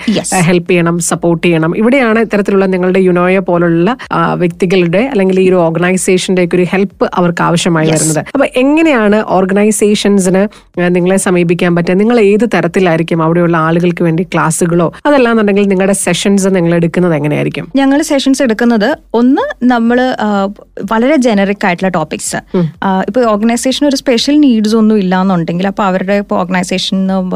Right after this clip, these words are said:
Speaker 1: അവരുടെ എച്ച് ആർ ഡിപ്പാർട്ട്മെന്റോ, ആ, അല്ലെങ്കിൽ ഓപ്പറേഷൻസ് ഡിപ്പാർട്ട്മെന്റ് നമ്മൾ അപ്രോച്ച് ചെയ്യുമ്പോൾ അവർ പറയാണ് നമുക്ക് സ്പെസിഫിക് ആയിട്ടുള്ള റീസൺസ് ഒന്നും ഇല്ല, പക്ഷെ
Speaker 2: ഉം.
Speaker 1: ഞങ്ങളുടെ എംപ്ലോയീസിന്, ആ,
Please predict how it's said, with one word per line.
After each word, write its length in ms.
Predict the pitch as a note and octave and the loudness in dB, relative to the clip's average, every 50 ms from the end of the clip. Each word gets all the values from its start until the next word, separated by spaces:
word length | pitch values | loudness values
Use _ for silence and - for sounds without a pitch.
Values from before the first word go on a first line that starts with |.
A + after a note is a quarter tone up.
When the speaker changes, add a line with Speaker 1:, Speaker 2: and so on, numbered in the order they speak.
| F3+ F3+ F#3 - - | -4 -4 -4 -4 -4
Speaker 1:
അവരുടെ 160 | F3+ F#3 F#3 | -2 -2 -2
എച്ച് 140 | F3+ - F3+ | -2 -2 -2
ആർ 60 | F3 | -4
ഡിപ്പാർട്ട്മെന്റോ, 720 | F3 E3+ - E3+ E3+ E3+ F3+ F3+ F3+ F3+ F#3+ F3+ E3+ - - | -4 -2 -4 -4 -4 -2 -2 -2 -2 -2 -2 -2 -4 -4 -6
ആ, 80 | F#3+ F#3 | -6 -6
അല്ലെങ്കിൽ 380 | - - F#3+ F#3+ F#3 F3+ F#3 | -4 -2 -2 0 0 0 0
ഓപ്പറേഷൻസ് 360 | F3 - - G3 - F#3+ F#3+ | -2 0 -2 -2 0 -2 -2
ഡിപ്പാർട്ട്മെന്റ് 480 | F#3 F#3+ F3+ F#3 F3 F3 - F3+ F3+ F#3 | -2 -2 -4 -2 -4 -4 -4 -6 -4 -2
നമ്മൾ 180 | F3+ F3 F3+ F#3 | -2 -2 -2 -4
അപ്രോച്ച് 340 | F3+ F#3 F#3 F3 F3 - | -4 -4 -4 -6 -6 -4
ചെയ്യുമ്പോൾ 180 | - F#3 F#3 G3 | -4 -2 -2 0
അവർ 120 | F3+ F3+ | 0 0
പറയാണ് 640 | G3+ G#3+ G3+ G3+ G3+ F#3+ C4 - - - - - - | 0 0 0 0 0 0 -2 -4 -6 -12 -12 -4 0
നമുക്ക് 280 | C4 B3+ C#4 D4+ - F#4+ | 2 2 2 2 0 -4
സ്പെസിഫിക് 720 | - - - - - - - - D4 - A4 - - F4 | -4 -6 -8 -6 -6 -6 -4 -6 -4 -4 -4 -2 0 0
ആയിട്ടുള്ള 320 | B3 A3+ A3+ - A#3 A#3+ | 0 0 -2 -2 -2 0
റീസൺസ് 440 | A#3+ A3+ G3+ G3 F#3+ G3+ G3+ G3 G3+ | 0 0 -2 0 0 0 0 2 0
ഒന്നും 220 | F#3+ F#3 F#3+ G3 | 0 2 2 0
ഇല്ല, 260 | F3+ D#3+ D#3+ G3+ G4+ B4+ - | 0 0 -2 -4 -4 -4 -2
പക്ഷെ 240 | F#4+ A3+ G3 F3 E4 | 0 0 0 0 2
Speaker 2:
ഉം. 60 | E4+ | 2
Speaker 1:
ഞങ്ങളുടെ 300 | D4+ C4 B3 B3 C4+ D4 | 2 2 2 0 0 0
എംപ്ലോയീസിന്, 1080 | C4 A#3 A3+ A3+ _ - A3+ A3 G#3+ G#3+ A3+ G#3+ G#3+ A#3 A#3+ B3 B3+ - - - - - - G3+ | 0 0 -2 -4 _ -4 -2 0 0 0 -2 -2 0 0 -2 -2 -2 -6 -16 -20 -20 -12 -6 -4
ആ, 200 | G3 G3 G3 | -2 -2 -2